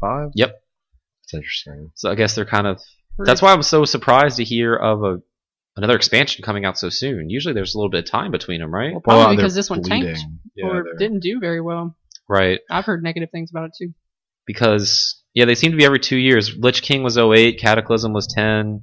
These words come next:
Speaker 2: Pandaria was twelve, and Draenor was fourteen.
Speaker 1: Right.
Speaker 2: Um, yeah, well, the subscriptions are sliding. So let me see. Do they have a release date or anything? I don't see that.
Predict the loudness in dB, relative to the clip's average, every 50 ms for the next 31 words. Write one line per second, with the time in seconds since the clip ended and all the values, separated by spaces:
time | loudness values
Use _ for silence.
0 | -4 -2 -2 0 2 2 2 4 2 2 0 -2 -2 2 4 6 6 6 4 2
1 | 0 0 0 0 0 -2 -2 -4 -4 -6 -6 -6 -6 -8 -10 -10 -8 -8 -6 -8
2 | -8 -8 -6 -4 -2 -2 -2 -2 -4 -6 -8 -12 _ _ _ _ _ _ _ _
3 | _ _ _ _ _ _ _ _ _ -2 0 2 2 2 2 0 -2 -4 -6 -10
4 | -12 -14 _ _ _ _ _ _ _ -2 2 4 4 4 2 2 0 -2 0 -2
5 | -2 -4 -4 -6 -6 -6 -6 -6 -6 -8 -8 -8 -8 -6 -4 -2 -2 -2 -2 -4
6 | -6 -8 -10 -10 -6 -6 -4 -4 -6 -8 -12 -12 -10 -8 -8 -8 -8 -8 -8 -6
7 | -4 -2 -2 -2 -2 -2 -4 -4 -4 -4 -6 -6 -6 -8 -6 -6 -6 -6 -8 -8
8 | -8 -6 -6 -6 -6 -8 -6 -6 -6 -6 -6 -8 -10 -12 -16 -20 -20 _ _ _
9 | _ _ _ _ _ _ _ -20 -20 -20 -20 -20 -20 -20 -18 -18 -18 -18 -18 -20
10 | _ _ _ _ _ _ -8 -8 -6 -6 -6 -4 -4 -2 -2 -4